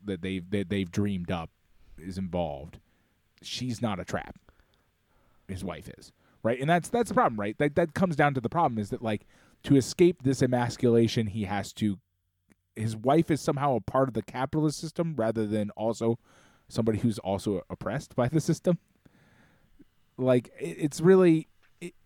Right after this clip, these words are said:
it requires the director to fundamentally dehumanize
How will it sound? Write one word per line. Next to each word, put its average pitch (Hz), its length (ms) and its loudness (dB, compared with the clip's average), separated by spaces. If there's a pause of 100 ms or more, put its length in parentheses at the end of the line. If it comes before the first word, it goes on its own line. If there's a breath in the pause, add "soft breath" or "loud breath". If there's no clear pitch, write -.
(500 soft breath)
it 175 200 -10
requires 190 640 2
the 147 140 2
director 120 720 0
to 113 380 -2 (100)
fundamentally 120 640 -2
dehumanize 98 1160 -4